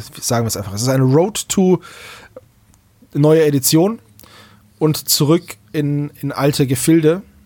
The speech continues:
Wir betreten das Universum also neu. Und wir hoffen, dass ihr uns dabei begleitet.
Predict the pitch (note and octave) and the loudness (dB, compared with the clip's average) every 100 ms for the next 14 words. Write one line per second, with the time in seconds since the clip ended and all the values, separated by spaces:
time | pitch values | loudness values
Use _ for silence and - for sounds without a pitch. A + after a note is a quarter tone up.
0 | _ _ _ C3 B2+ - C#3 C3+ B2+ C#3 | _ _ _ -12 -10 -4 -4 -4 -6 -4
1 | C3 C3 C3+ B2+ B2+ A#2+ C3+ G3+ - - | -2 0 0 -2 0 0 0 -2 -6 -20
2 | - _ _ _ _ - _ _ _ _ | -20 _ _ _ _ -20 _ _ _ _
3 | _ _ - C3 C#3 D#3 F#3 E3 D3+ D3 | _ _ -8 -2 0 0 0 -2 0 0
4 | - C#3 C3 B2 A#2 A2 F#2+ - - | 0 0 0 -2 -2 -4 -6 -14 -20